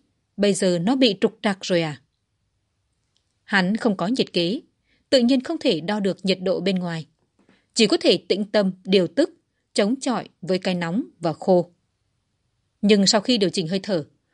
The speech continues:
rốt cuộc hắn cũng phát hiện ra có gì đó không ổn. Máu trong cơ thể hắn lưu chuyển ngày càng nhanh hơn. Từng luồng nhiệt trong mạch máu, trong cơ thể dâng trào kích động, bồn chồn không dứt. Hơn nữa,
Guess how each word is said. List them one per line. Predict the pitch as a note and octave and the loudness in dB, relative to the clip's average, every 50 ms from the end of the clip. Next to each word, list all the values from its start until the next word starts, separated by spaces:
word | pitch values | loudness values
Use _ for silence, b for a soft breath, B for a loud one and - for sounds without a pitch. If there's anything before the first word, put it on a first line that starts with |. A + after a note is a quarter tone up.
| _ _ - | _ _ 2
rốt | F#3 C#4 E4+ E4+ | 4 4 4 4
cuộc | - A#3 G3 E3+ - _ _ | 4 2 2 2 0 _ _
hắn | - G3+ G3+ | -4 -4 0
cũng | F#3+ A3+ G3 A#3 | 0 0 0 0
phát | A#3 - E4 F4 | -2 -4 -6 -2
hiện | - C4+ G3+ E3 E3+ | 0 0 0 0 0
ra | - G#3 G3 F#3+ F#3 - | -4 -4 -4 -4 -6 -6
có | - F3 G3+ | -6 -6 -4
gì | - G#3+ | -4 -4
đó | F#3+ D3+ D#3 | -4 -4 -6
không | - A3 F#3+ - | -6 -6 -4 -2
ổn. | G3 F#3 E3 C#3 B2 _ _ _ _ _ _ _ _ _ _ _ _ - | -2 -2 -2 -4 -6 _ _ _ _ _ _ _ _ _ _ _ _ 0
Máu | A3+ A#3 G#3+ G#3+ A#3+ D4+ - | 2 2 4 2 0 0 2
trong | D4+ C4+ | 0 2
cơ | - C#4 C4+ | 4 2 2
thể | C#4 A3 F3 | 2 0 -2
hắn | D#3+ F3 F3 A#3 D#4 - | -2 -2 -4 -4 -4 -4
lưu | - A3 B3 C#4+ D4 C#4+ - | 0 2 4 4 4 2 0
chuyển | - B3+ G#3 D#3+ C#3 B2 - _ _ | 0 2 2 2 0 -6 -16 _ _
ngày | - E3+ F3 E3 D3+ - | -6 -2 -2 -2 -2 -2
càng | - E3+ D#3 D#3 | -4 -4 -4 -2
nhanh | F3 F3+ E3+ | -2 -2 -2
hơn. | F#3 G3 F#3+ F#3 - - _ _ _ _ _ _ _ _ _ _ _ _ _ _ _ _ | 0 -2 -2 -2 -4 -8 _ _ _ _ _ _ _ _ _ _ _ _ _ _ _ _
Từng | - C4 A#3+ A#3 A3+ | 4 4 4 4 2
luồng | A3 A#3+ A#3 G#3+ G#3 | 2 2 2 2 2
nhiệt | G#3 G#3 G3 - _ _ - | 0 0 -2 -4 _ _ -4
trong | D4 C#4+ | -2 -2
mạch | B3+ F#3+ - F#3+ | -2 -2 -4 -6
máu, | E3+ E3 E3+ A3+ E4 - _ _ _ _ | -6 -6 -6 -6 -8 -10 _ _ _ _
trong | G#3 G3 F#3 | -4 -4 -2
cơ | - G3 F#3+ | -2 -4 -2
thể | - A#3+ G#3+ F3 D3 C3+ - _ _ _ _ - | 0 0 0 0 0 -4 -10 _ _ _ _ -8
dâng | E3+ D#3 G3 G3 G3 F#3+ | -2 -2 0 0 -2 -2
trào | - G3+ F3+ E3+ D#3+ C#3 | -4 -4 -4 -4 -6 -4
kích | - - D#4+ D#4+ D#4 | 0 0 0 2 2
động, | G3+ F#3+ D#3+ - - _ _ _ _ _ _ _ _ _ _ _ | -2 -2 -2 -4 -8 _ _ _ _ _ _ _ _ _ _ _
bồn | - F#3+ G3 F#3 F3 D#3 | -2 0 0 0 0 0
chồn | - G3 F3 E3 D#3 C#3 | 0 0 0 0 -2 -4
không | - - G3 F#3 D#3+ | -4 -2 -2 -2 0
dứt. | - C4 D#4 - _ _ _ _ _ _ _ _ _ _ _ _ _ | 0 0 0 0 _ _ _ _ _ _ _ _ _ _ _ _ _
Hơn | - - G#3 F#3 | 0 2 2 4
nữa, | F3+ F#3+ A#3+ D4+ | 4 2 2 0